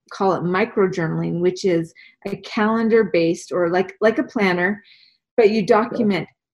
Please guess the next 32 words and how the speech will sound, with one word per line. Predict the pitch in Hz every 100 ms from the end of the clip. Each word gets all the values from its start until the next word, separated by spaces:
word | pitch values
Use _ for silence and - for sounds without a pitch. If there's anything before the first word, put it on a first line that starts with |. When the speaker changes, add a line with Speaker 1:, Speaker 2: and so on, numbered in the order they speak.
| _ -
Speaker 1:
something | - - 269 269 254 226
about | 202 175 -
every | 202 220
day. | 185 160 165 240 - _ _ _ _ _ -
And | 214 208 196 190 165 - _ _ _ _ _ _ _ -
for | - 240 220
me, | 240 320 240
what | 180 180
it | 160
does | 165 175 175
is | 165
it | 160 -
helps, | - 165 - -
and | - 180
I | 165 196
call | 196 - 156 156
it | 143 - _
stop | - - 160 - -
the |
blur. | 165 165 - - _ _ -
So | 269
have |
you | 311
ever | 320
been | 311 294
in |
a | 269
situation, | 240 226 208 208
David, | 190 185 185
where | 185 165
you're | 160
like, | 151